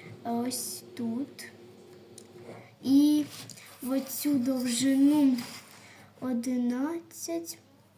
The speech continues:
Так, оць-, ну і цю довжину дев'ять. Ой, десять, тобто.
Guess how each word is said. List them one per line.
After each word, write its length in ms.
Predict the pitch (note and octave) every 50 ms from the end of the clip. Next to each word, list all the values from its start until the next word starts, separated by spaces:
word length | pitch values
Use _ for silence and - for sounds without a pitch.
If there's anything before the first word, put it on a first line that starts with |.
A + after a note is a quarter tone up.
| - - - - - - - - - - - - - - - _ _ _ _ _ _ _ _ - - - - - - - - - - - - - - - - - - - - - A#2 - A#2 A#2 A#2 - - - - A#2 A#2+ - - - - - - - - - - - - - - - -
Так, 280 | D4 C#4 C4 - -
оць-, 360 | G3+ C4+ - - - - - - -
ну 140 | E4 F#4 F#4+
і 220 | F4+ D#4 C#4 C4+ - - -
цю 140 | - - D#4
довжину 480 | C#4 C#4+ C4 A#3+ B3 B3 B3 A#3+ A#3+ A3+
дев'ять. 480 | F#3+ F#3 D3 D3+ D#3+ C#3+ - - - - - - - - - - - - - - - - - - - - - - - - - - - - - A3
Ой, 100 | G#3 G3
десять, 440 | F#3+ G#3+ G3+ - - - F#3 - -
тобто. 340 | F3+ - - - F#3+ G3